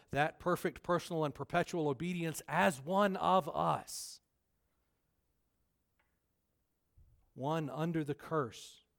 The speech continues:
one subject to grief and pain, subject to temptation, subject to death.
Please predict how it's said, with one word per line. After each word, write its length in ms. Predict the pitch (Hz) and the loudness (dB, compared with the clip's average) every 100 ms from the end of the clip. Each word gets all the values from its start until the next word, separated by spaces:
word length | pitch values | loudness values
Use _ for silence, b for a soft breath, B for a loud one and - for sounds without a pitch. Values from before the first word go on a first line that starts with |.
| _ _ | _ _
one 300 | 131 156 165 | -4 -2 -2
subject 640 | - - 175 135 170 - - B | -2 4 4 4 0 -2 -18 B
to 140 | - 147 | -8 -8
grief 600 | 120 147 175 170 - - b b b | -2 2 2 2 -2 -14 b b b
and 220 | 147 139 | -8 -8
pain, 680 | - 170 175 170 147 127 110 _ _ _ _ _ _ | -8 -2 0 0 0 -4 -8 _ _ _ _ _ _
subject 440 | - - 170 170 - | -6 0 0 0 -8
to 100 | 160 | -10
temptation, 880 | - 156 139 - 190 - 170 131 104 _ _ _ _ | -6 -6 -6 -2 -2 -2 -4 -6 -8 _ _ _ _
subject 460 | - 160 131 135 - | -6 -6 -6 -14 -16
to 80 | |
death. 480 | 110 123 120 104 - | -10 -6 -6 -8 -14